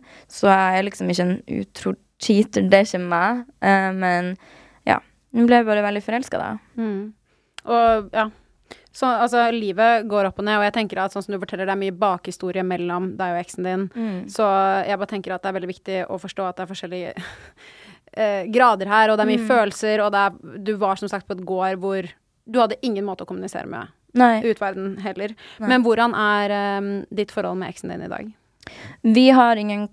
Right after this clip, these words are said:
Speaker 1: kontakt, og det er ikke fordi at vi hater hverandre eller teknisk sett ikke kunne hatt det, men bare, jeg tror det har vært viktig for at vi skal kunne leve våre beste liv, egentlig.
Speaker 2: Mm.
Speaker 1: Eh, og bare komme oss over og forbi det, da.
Speaker 2: Mm.
Speaker 1: Ehm,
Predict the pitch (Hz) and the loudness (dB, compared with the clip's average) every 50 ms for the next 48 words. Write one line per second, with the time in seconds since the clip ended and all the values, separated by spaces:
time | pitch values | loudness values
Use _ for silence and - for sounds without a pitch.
0 | _ - - 196 190 - - 240 240 240 - - - 196 196 202 180 202 - - | _ -4 0 0 0 2 4 4 4 2 0 -4 -2 0 2 2 0 0 -2 -4
1 | 214 - - 170 170 170 180 175 - 180 185 190 196 - - 175 170 165 160 165 | -6 -2 0 0 0 0 -2 -2 0 2 2 2 0 0 0 2 2 2 2 0
2 | 160 160 156 156 160 - - 165 - 175 170 - 165 170 - 170 - - - 170 | 0 0 0 0 -2 -4 -4 -8 -6 -6 -4 -4 -4 -4 -4 -4 -4 -4 -4 -2
3 | 165 175 214 240 240 214 190 175 170 170 175 175 180 185 185 202 196 196 190 180 | 0 4 4 4 4 4 0 0 0 2 0 -2 -2 -2 -2 -2 0 2 2 2
4 | 185 185 _ - - - - - - - _ - 240 240 - 240 208 190 180 170 | 0 0 _ -12 -20 -20 -20 -20 -20 -14 _ -2 -2 0 4 4 6 6 6 6
5 | 180 - 160 170 - - - - - 170 - - 107 - - 156 160 - - 165 | 4 0 -4 -10 -10 -10 -8 -4 -2 -2 2 2 0 0 0 -6 -8 -4 -4 -4
6 | - - 170 160 156 156 151 147 160 160 165 165 165 160 156 151 160 175 175 _ | -4 -2 -2 -2 0 2 2 2 2 0 0 -2 -2 0 0 -2 -6 -8 -10 _
7 | _ _ - - 156 165 165 165 165 156 160 160 160 - - - - - 202 247 | _ _ -12 -8 -2 2 4 4 4 4 2 2 -4 -6 -6 -4 0 2 2 2
8 | 202 202 120 143 - - - 117 190 233 214 202 156 117 123 185 202 - - 180 | 2 0 0 -2 -4 -6 -4 -2 -2 0 0 0 2 2 0 0 -4 -6 -4 -2
9 | 180 175 175 175 175 175 170 170 175 175 180 180 180 175 175 170 - - - 180 | 0 0 0 0 0 0 -2 -2 -2 -2 0 0 2 2 0 0 -2 -4 -2 0
10 | 180 175 175 165 165 - - - - - - - - - - - - _ - - | 2 2 2 0 0 -4 -8 -14 -16 -18 -20 -20 -20 -20 -20 -20 -20 _ 2 4
11 | 175 175 170 165 160 156 151 160 - - 170 170 180 175 170 170 - - - - | 6 6 6 4 4 0 -2 -2 -2 -4 -6 -4 -2 -4 -4 -4 -6 -8 -6 -6
12 | 131 196 185 - - - 220 214 202 190 175 175 180 196 196 190 185 185 180 180 | -8 -8 -8 -12 -12 -8 -6 -6 -4 -6 -6 -8 -8 -6 -6 -4 -4 -4 -4 -6
13 | 180 180 180 180 185 | -8 -8 -8 -8 -10